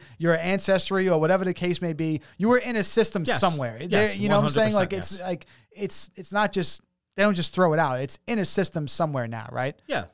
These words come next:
Speaker 2: And, and, and guess what? If, if law
Speaker 1: That's where they
Speaker 2: enforcement
Speaker 1: draw from.
Speaker 2: if law enforcement,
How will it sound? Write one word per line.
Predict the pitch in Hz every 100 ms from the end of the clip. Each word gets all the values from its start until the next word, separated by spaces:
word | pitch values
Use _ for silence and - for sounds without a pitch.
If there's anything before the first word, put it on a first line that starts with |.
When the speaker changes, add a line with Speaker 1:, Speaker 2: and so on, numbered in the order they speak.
| _ _
Speaker 2:
And, | 156 156
and, | 165 165 165
and | 160 151 123
guess | 151 -
what? | 202 120
If, | 113
if | 120
law | 120 123 151
Speaker 1:
That's | 160
where | 160 139 160
they | 180
Speaker 2:
enforcement | 175
Speaker 1:
draw | 196 202
from. | - 120 110
Speaker 2:
if | 151
law | 127 127 143
enforcement, | 170 175 165 147 - 156 156